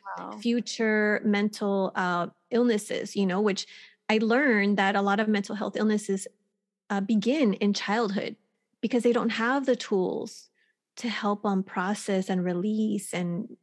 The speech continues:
Speaker 2: you know, manage those emotions, you
Speaker 1: Wow.
Speaker 2: know,
Speaker 1: And,
Speaker 2: it
Speaker 1: and
Speaker 2: goes
Speaker 1: this
Speaker 2: through
Speaker 1: is
Speaker 2: so
Speaker 1: gonna
Speaker 2: much.
Speaker 1: profoundly, I think, impact these children. Like,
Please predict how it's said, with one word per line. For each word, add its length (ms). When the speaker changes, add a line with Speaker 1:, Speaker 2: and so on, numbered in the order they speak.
Speaker 2:
you 100
know, 100
manage 720
those 240
emotions, 680
you 60
Speaker 1:
Wow. 60
Speaker 2:
know, 80
Speaker 1:
And, 140
Speaker 2:
it 140
Speaker 1:
and 120
Speaker 2:
goes 0
Speaker 1:
this 100
Speaker 2:
through 40
Speaker 1:
is 80
Speaker 2:
so 100
Speaker 1:
gonna 140
Speaker 2:
much. 0
Speaker 1:
profoundly, 1000
I 120
think, 320
impact 720
these 220
children. 600
Like, 320